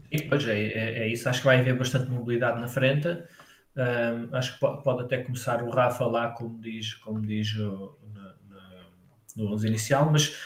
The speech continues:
depois acho que vai haver também muita rotatividade. Penso que vai o Rafa, o Di Maria, até o próprio João Mário aparecer muitas vezes em zonas de finalização.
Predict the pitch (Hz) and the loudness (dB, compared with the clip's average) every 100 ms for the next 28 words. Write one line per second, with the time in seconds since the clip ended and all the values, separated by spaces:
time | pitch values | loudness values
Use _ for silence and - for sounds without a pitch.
0 | - - - 123 120 123 117 113 113 117 | -16 -4 2 2 2 2 0 0 -2 -4
1 | 113 113 117 110 113 110 113 107 107 117 | -2 -2 -2 -2 -2 -4 -4 -2 2 2
2 | 123 127 - 113 107 - 110 110 107 101 | 2 -4 -6 -4 -4 -8 -2 4 4 4
3 | 101 - - - - 107 113 113 117 - | -2 -14 -20 -18 -6 -2 4 4 2 -2
4 | 117 113 113 110 107 107 104 104 117 113 | -4 -4 -2 0 2 2 2 2 0 2
5 | 107 107 110 120 127 120 127 - 113 110 | 2 4 2 4 4 4 0 0 -2 2
6 | 110 110 - 120 110 113 110 110 110 113 | 2 0 0 -2 -2 -4 -6 -6 -6 -4
7 | 110 107 113 110 113 110 - 113 113 110 | -2 0 0 0 -2 -2 -4 -4 -4 -4
8 | 110 - 143 151 180 | -4 2 4 4 0